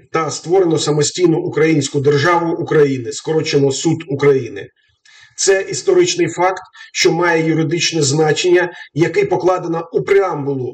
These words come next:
основу чинної Конституції України, е, документ двісті п'ятдесят чотири К, дріб дев'яносто шість В Р, прийняту двадцять восьмого червня тисяча дев'ятсот дев'яносто шостого року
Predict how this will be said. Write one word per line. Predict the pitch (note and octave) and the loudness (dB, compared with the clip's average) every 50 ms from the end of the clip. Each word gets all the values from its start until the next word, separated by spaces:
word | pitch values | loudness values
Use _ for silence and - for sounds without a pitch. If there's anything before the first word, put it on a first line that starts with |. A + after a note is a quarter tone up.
| - _ | -10 _
основу | - - - - - G3+ F#3 D#3+ C#3+ C3+ | -4 -4 -4 2 2 2 2 2 -2 -4
чинної | C3 - - E3 D#3+ D3+ D3+ D3 | -4 -4 -6 -6 -2 2 2 2
Конституції | C#3 D3 C3+ - - C3+ C3+ E3 E3+ - - - C#3+ C3+ C3+ - C#3 | 2 2 -2 -2 -4 -4 -2 -2 -2 0 0 0 0 0 -2 -2 -6
України, | C3 - D3 D3 D3+ F3 F#3+ G3 F#3+ | -2 2 2 2 2 2 2 2 2
е, | F#3 - _ _ - _ _ _ _ _ _ _ _ _ _ _ - - - C3 | 0 0 _ _ -20 _ _ _ _ _ _ _ _ _ _ _ -20 -8 -4 -2
документ | B2+ B2 A#2+ D3+ D3 - D#3+ E3 E3+ D#3+ C#3 - - - | -2 0 2 0 2 2 2 2 2 2 0 -2 -6 -10
двісті | - C3 C#3 D#3+ D#3 - C#3+ B2 | -4 -2 -2 0 0 -2 -4 -2
п'ятдесят | - D3+ C#3 C3 - - D3 C#3 - | 0 0 0 2 0 0 -2 -2 -2
чотири | - - - D#3 C#3+ C3+ B2 | -8 -6 0 2 2 2 2
К, | - - D#3 D#3 E3+ G#3 - - - - - - _ | 0 -2 -2 -2 -2 -4 -6 -16 -20 -20 -20 -12 _
дріб | C3+ D3+ F3 E3+ C3 B2 | 0 2 2 2 2 0
дев'яносто | D3 D3 D#3 D#3 D#3 D#3 D3 - - - C#3 C3 | 0 2 2 2 2 2 -2 -2 0 0 0 2
шість | - - F3 G3 F#3+ - - - D3 | 2 0 -2 0 -2 -2 0 0 2
В | C#3+ C#3+ D#3+ D#3+ D#3+ D#3+ D#3+ C3+ C3+ D#3 - - | 2 4 2 0 0 -2 -2 0 0 0 0 0
Р, | D3 C#3 - - - _ _ - - - - - - _ | -2 -2 -2 -4 -12 _ _ -20 -20 -20 -20 -20 -16 _
прийняту | - F3+ G3 F#3 F3 D#3 E3+ D#3+ | 4 4 4 4 2 -4 -6 -8
двадцять | D3 D#3+ F3 D3+ - - | -4 -4 -4 -4 -4 -2
восьмого | D#3+ F3 E3 - - E3 C#3+ C#3+ C#3+ | -2 0 0 0 -2 -2 0 0 0
червня | - - F3+ E3 D3 C#3+ D3 C#3+ | 0 2 2 2 2 2 0 -2
тисяча | C3+ - D#3+ B2+ - - - C#3+ | -2 -2 -6 -6 -6 -4 -4 2
дев'ятсот | C3+ C#3+ C#3+ C#3+ - E3 D#3+ C#3 | 4 4 4 4 2 -2 -2 2
дев'яносто | C#3+ C#3+ C#3+ D3 - - - C3+ | 2 4 4 2 0 0 -4 -4
шостого | - D#3 D#3 - - C#3 B2 A#2+ C3+ | -2 -2 -2 0 0 -2 0 2 4
року | D3 - - - - - - | 4 4 4 2 0 -4 -4